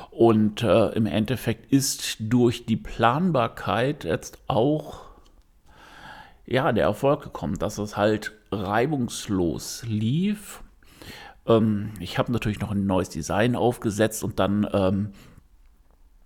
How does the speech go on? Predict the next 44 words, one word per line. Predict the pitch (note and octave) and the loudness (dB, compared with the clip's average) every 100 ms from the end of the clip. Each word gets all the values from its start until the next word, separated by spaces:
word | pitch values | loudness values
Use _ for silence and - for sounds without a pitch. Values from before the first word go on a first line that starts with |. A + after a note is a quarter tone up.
| - - - - | -20 -20 -8 -4
äh, | A#2 | -4
baut | - A#2 B2+ | -2 -2 -2
man | F#2+ | -4
noch | G2+ - | -6 -8
ein | E2 | -10
bisschen | G#2+ - - | -10 -10 -12
hier, | B2 D3 C#3 | -6 -2 -2
baut | - - - | -2 -4 -6
man | D2+ | -10
noch | A1 - | -10 -12
ein | |
bisschen | B1 D2 - - | -14 -14 -12 -10
da. | A#2+ D3 - - - - | -8 -8 -10 -14 -14 -2
Aber | A2 | 4
das | B2 - A#2 | 4 2 2
war | C3 | 2
ja | B2 | 4
auch | A#2+ | 2
nicht | A2+ G#2+ | 0 -2
Sinn | A2+ | -2
und | G#2+ - | -2 -2
Zweck. | C3+ C#3 | -2 -2
Das | A2+ | -6
ist | - A2 | -6 -2
ja | A2+ | 2
auch | D#2 G#2+ - | 4 2 0
irgendwo | - G#2+ A2 G#2+ A2 G#2+ | 2 2 0 -2 -2 0
so | G#2 A2 A2 | 0 0 2
noch | G2+ F#2 | -2 -4
die | - | -8
Kirsche | - A#2+ C3+ A#2+ | -2 0 2 0
auf | - - | -2 -2
der | A2 | -4
Torte, | - A2 A#2+ A2 C#3 - - - | 0 0 2 -2 -4 -14 -16 -2
weil | G2+ G#2 | 4 4
das | F2 A2 | 2 -2
Wichtigste | A#2 - - - D2 | -2 -2 -6 -2 -2
ist | G#2+ - | -2 -2
einfach, | G2 G2+ G2 G#2+ G2 - | 0 0 0 -2 -2 -4
dass | - G2+ G#2+ | -4 -4 -4
nachher | F2 F#2+ - G#2 F2 F#2+ G2 | -6 -6 -6 -2 -2 -2 -6
zum | - F#2 | -8 -6
Beispiel, | F2+ - E2 C#2 - | -8 -8 -8 -6 -8
was | - G2+ G#2 - - - | -4 -4 -4 -8 -10 -10